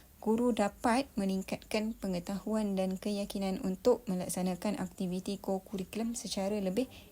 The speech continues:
efektif. Untuk perbandingan antara Malaysia dan Singapura, di Malaysia, guru yang terlibat dalam aktiviti kokurikulum biasanya dilantik secara bergilir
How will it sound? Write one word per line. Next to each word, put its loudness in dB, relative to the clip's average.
efektif. 0
Untuk 2
perbandingan 2
antara 2
Malaysia 2
dan 2
Singapura, 0
di 6
Malaysia, 2
guru 0
yang 0
terlibat 0
dalam 0
aktiviti -2
kokurikulum 0
biasanya 2
dilantik 0
secara -2
bergilir -2